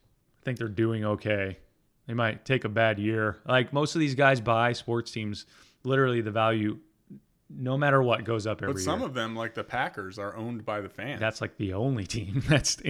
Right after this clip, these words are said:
Speaker 1: owned by
Speaker 2: Is
Speaker 1: the
Speaker 2: it?
Speaker 1: fans, yeah. Very few teams are like that, but that's, that's a, that's, that's what sets a pattern. But remember, it's like Green Bay, Wisconsin. What were the chances they had an N F L franchise? This is a tiny little town in North Wisconsin.
Speaker 2: And that's what they're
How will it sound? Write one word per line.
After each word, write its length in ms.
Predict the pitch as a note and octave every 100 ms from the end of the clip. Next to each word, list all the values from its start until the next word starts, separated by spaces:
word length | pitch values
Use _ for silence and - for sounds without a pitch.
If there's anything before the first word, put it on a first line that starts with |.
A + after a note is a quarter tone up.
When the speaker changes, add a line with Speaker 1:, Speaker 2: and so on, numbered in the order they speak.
| A2+ -
Speaker 1:
owned 180 | A2+ G2+
by 100 | F#2+
Speaker 2:
Is 60 | D3
Speaker 1:
the 60 |
Speaker 2:
it? 40 | G3
Speaker 1:
fans, 220 | F#2+ F2
yeah. 260 | B2 E3+ F2+ _ _ - - - - _ _ _ _ _ A2+
Very 320 | B2 C3+ A2+
few 200 | A2 G#2
teams 320 | - F#2+ F#2
are 100 | F2
like 240 | F2 F#2
that, 220 | - E2+ -
but 140 | G#2+
that's, 400 | A#2 A#2+ - - _ - - - - _ _
that's 200 | - -
a, 60 | C3+
that's, 360 | C3+ C3+ C3+
that's 280 | - B2+ -
what 80 | B2+
sets 240 | - A#2 -
a 40 |
pattern. 280 | A#2+ C#3+ E3
But 120 | F#3+
remember, 300 | F3+ G#3+ F3
it's 140 | B2 -
like 220 | C3+ - A#2+ B2
Green 420 | A#2 C3+ D#3 E3
Bay, 300 | B2+ C3 D3+
Wisconsin. 760 | C#3 B2 - A#2 B2 C3 D#3 D3+
What 100 | D#3+
were 60 |
the 80 | F3
chances 340 | C3 D3 C3 G#2
they 200 | A#2 C3+
had 140 | C3
an 160 | G#2+ - -
N 160 | B2+
F 160 | C3+ C3
L 180 | B2+ A#2
franchise? 480 | - A#2+ B2+ A2+ B2+
This 100 | F3+
is 60 |
a 100 | D3+
tiny 480 | C3+ - B2+ C#3 C#3+
little 160 | C3+ C3
town 380 | C3+ B2+ C3 B2+
in 260 | B2 A#2+
North 340 | B2+ B2+ C3+ -
Wisconsin. 460 | B2 - A#2+ C3 B2+
Speaker 2:
And 60 |
that's 220 | C3 C3 C3+
what 140 | B2
they're 180 | B2